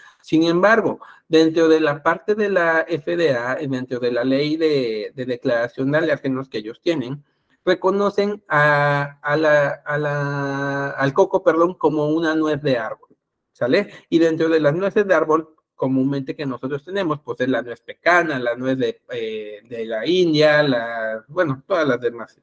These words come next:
nueces, ¿no? Pero también entra el coco, ¿sale? Para F D A. Para México no es específico, pero sí es recomendable que etiquetemos al coco como tal, ¿no? Como un alérgeno. Trigo y sus derivados,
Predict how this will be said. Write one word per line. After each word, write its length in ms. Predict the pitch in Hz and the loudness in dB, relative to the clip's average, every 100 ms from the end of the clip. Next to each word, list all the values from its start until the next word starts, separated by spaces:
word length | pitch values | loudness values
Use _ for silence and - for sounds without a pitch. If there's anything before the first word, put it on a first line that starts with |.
| _ | _
nueces, 280 | 110 104 120 | -20 -20 -14
¿no? 160 | 131 - _ _ _ _ | -14 -14 _ _ _ _
Pero 220 | 151 151 | 6 6
también 320 | 151 151 170 165 | 6 4 2 -2
entra 180 | 156 | 0
el 140 | 147 131 | -2 -2
coco, 340 | 117 - _ _ _ | -6 -8 _ _ _
¿sale? 440 | - 156 214 214 - _ | 0 2 2 0 -12 _
Para 320 | - 143 135 | 2 4 4
F 240 | 127 123 123 | 2 0 0
D 160 | 151 | 2
A. 260 | 160 143 _ _ _ | 2 0 _ _ _
Para 180 | 131 135 | -4 -2
México 380 | 185 208 - 180 | -2 -4 -4 -2
no 100 | 196 | -2
es 100 | 196 | -2
específico, 600 | 190 185 - 185 202 214 | -2 -4 -6 -6 0 0
pero 220 | 160 120 | 4 2
sí 140 | - 165 | 2 0
es 60 | |
recomendable 600 | 165 160 143 131 131 151 156 | 2 2 2 2 0 -2 -2
que 100 | 127 | -6
etiquetemos 580 | 135 131 120 135 143 | -6 -6 -4 -4 -4
al 180 | 131 - | -6 -8
coco 320 | - 131 151 | -8 -6 -4
como 300 | 139 113 110 | -6 -6 -8
tal, 240 | - - - | -12 -14 -12
¿no? 160 | 139 135 | -10 -8
Como 240 | 127 131 | -4 -2
un 60 | 123 | -2
alérgeno. 480 | 113 101 _ _ _ _ _ _ - _ | -6 -8 _ _ _ _ _ _ -20 _
Trigo 360 | 185 214 214 202 | 6 6 4 0
y 60 | |
sus 220 | - 147 | -2 0
derivados, 800 | 143 135 135 165 185 139 147 - | 2 4 6 6 4 2 -2 -4